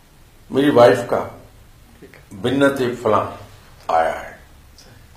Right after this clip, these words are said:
جب میں ایک انسان کو قبول کر رہا ہوں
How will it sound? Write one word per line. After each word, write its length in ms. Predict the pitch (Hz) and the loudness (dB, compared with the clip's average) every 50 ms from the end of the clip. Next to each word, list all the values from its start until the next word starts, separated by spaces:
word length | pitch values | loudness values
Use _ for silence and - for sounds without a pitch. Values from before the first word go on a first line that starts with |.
| - - - - - - - - - - - - - - - - - - - - - - - - - - - - - - - - - | -20 -20 -20 -20 -20 -20 -20 -20 -20 -20 -20 -20 -20 -20 -20 -20 -20 -20 -20 -20 -20 -20 -20 -20 -20 -20 -20 -20 -20 -20 -20 -16 -2
جب 180 | - 180 190 | 0 4 6
میں 80 | 214 226 | 8 8
ایک 180 | 214 208 208 196 | 8 8 6 2
انسان 440 | 170 151 151 - 170 170 190 208 | 0 0 -2 0 0 0 0 0
کو 80 | 208 208 | 0 -2
قبول 360 | - 175 165 151 175 180 180 | -2 -2 -4 -2 -2 -2 2
کر 120 | 151 143 117 | 2 2 2
رہا 200 | 104 101 - - | 0 -2 -6 -8
ہوں 280 | 87 - - - - | -12 -14 -16 -18 -20